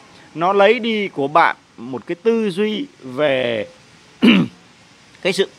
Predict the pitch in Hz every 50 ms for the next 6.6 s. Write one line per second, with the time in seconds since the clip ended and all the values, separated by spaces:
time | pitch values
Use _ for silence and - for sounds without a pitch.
0 | - - - 226 226 220 214 226 226 220 208 202 151 135 - - 175 175 165 151
1 | 160 139 120 107 90 - _ 131 123 135 160 185 185 180 175 160 160 170 196 208
2 | 196 208 190 175 151 - 120 117 113 135 117 67 64 - - - - - - _
3 | - 196 208 - - - - 139 101 92 101 117 143 180 196 202 220 226 214 190
4 | 156 - - - _ _ _ _ - 170 175 131 98 120 - - - 190 - -
5 | 190 240 233 - - 175 175 170 151 - - - _ _ - 160 147 - _ -
6 | 190 185 214 254 269 240 202 175 147 120 107